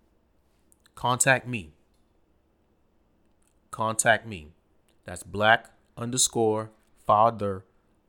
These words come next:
underscore experience, uh, Instagram. That's on Instagram. So that's black underscore father underscore experience on Instagram. Or email me, blackfatherexperience at gmail dot com.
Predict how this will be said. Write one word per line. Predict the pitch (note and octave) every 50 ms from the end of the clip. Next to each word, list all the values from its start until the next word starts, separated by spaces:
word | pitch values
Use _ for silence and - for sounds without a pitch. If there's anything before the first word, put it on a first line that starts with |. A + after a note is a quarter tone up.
| _ _ _ _ _ _ -
underscore | G#2+ G#2 G2+ G2 F#2 - - - G2 F#2+ F#2+ F#2 F2+ F#2 F#2 - _ _ _ _ _
experience, | - A#2 G2+ - - - - A2+ G2+ G2 G2 G2 F#2+ F#2+ G2 - - - - - _ _ _ _ _ _ _ _ _ _ _ _ _ _ _ _ _ _ _ -
uh, | F#2 F2+ E2+ E2 E2 D#2+ D2+ D2+ - -
Instagram. | C3+ B2+ - - G2+ F#2+ D#2+ D2+ E2
That's | F2 F#2 - -
on | G#2 G2+
Instagram. | G2+ F#2 - - E2+ D2+ D#2 - - _ _ _ _ _ _ _ _ _ _ _ _ _ -
So | - - G2
that's | F#2 E2 D#2+
black | D#2+ F#2+ G2+ G#2+ G#2+ - - -
underscore | A#2+ A#2+ A#2+ A#2 - - A#2+ A#2 A#2 A2+ A2+
father | - - A2+ G#2+ G#2 G#2 A2 A2
underscore | - G2+ G#2 G#2 G2+ - - - G2 F#2+
experience | F2+ - - - - G#2 F#2 F2+ F2+ F2+ F2+ -
on | F#2+ F2 F2 F2 E2+
Instagram. | A#2 A#2+ - - F2+ E2 D#2 D#2 F2 - _ _ _ _ _ _ _ _ _ _ _ _ _ _ _ _ _ _ _ _ _ _ _ -
Or | G#2 G#2 G2 F#2+ G2+ G2+ - - -
email | A#2+ C#3+ D#3+ D#3 B2 G#2 F2 E2
me, | D#2+ D#2 D#2+ E2+ _ _ _ _ _ _ _ _ -
blackfatherexperience | G2+ G2+ G2 - - - G#2 G2+ G2+ G2 G2+ G2 - - - - A2 A2 A2 A2 G#2 A2
at | G#2 G2+ F#2
gmail | G2+ A2+ A2+ A2 A2 A2+ A2 G#2+
dot | A2 A2 A2+ A2 -
com. | - B2+ B2 A2+ F2+ E2 E2